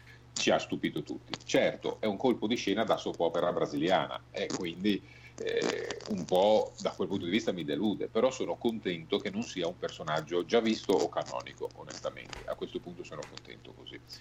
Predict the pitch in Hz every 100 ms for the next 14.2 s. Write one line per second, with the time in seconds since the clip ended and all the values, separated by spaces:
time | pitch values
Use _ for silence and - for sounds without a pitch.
0 | - - - - - - 85 80 82 -
1 | 135 151 101 - 76 71 76 82 - -
2 | - - - 127 131 135 110 120 113 95
3 | 110 107 82 80 82 107 101 85 90 -
4 | 90 80 82 76 90 95 85 73 76 73
5 | 73 80 82 80 80 82 71 71 80 -
6 | - 80 76 - - - 82 78 - -
7 | 78 78 76 - - - - 82 73 -
8 | 80 71 78 76 - 90 85 85 - 98
9 | 95 - - - - - - 76 78 -
10 | 73 78 90 80 76 73 78 - 73 73
11 | 80 80 71 78 71 - - 73 69 69
12 | 67 65 65 80 76 - 80 80 78 76
13 | 73 78 78 - 71 - - 71 71 -
14 | 76 -